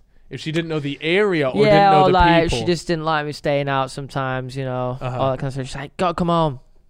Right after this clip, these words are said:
Speaker 2: I'd be like, "Come on, baby
Speaker 1: Come
Speaker 2: girl."
Speaker 1: on. <laughs>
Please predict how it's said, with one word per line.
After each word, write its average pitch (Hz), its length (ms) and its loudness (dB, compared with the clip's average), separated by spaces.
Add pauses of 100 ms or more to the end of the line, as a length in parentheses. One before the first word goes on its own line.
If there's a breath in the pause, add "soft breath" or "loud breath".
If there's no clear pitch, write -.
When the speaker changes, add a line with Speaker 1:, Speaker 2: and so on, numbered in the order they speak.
(400)
Speaker 2:
I'd - 80 -10
be 415 60 0
like, - 240 -2
"Come 508 180 -4
on, 494 300 -4
baby 190 200 -4
Speaker 1:
Come 165 60 -6
Speaker 2:
girl." 214 600 2 (120)
Speaker 1:
on. 160 60 -10
<laughs> - 840 -8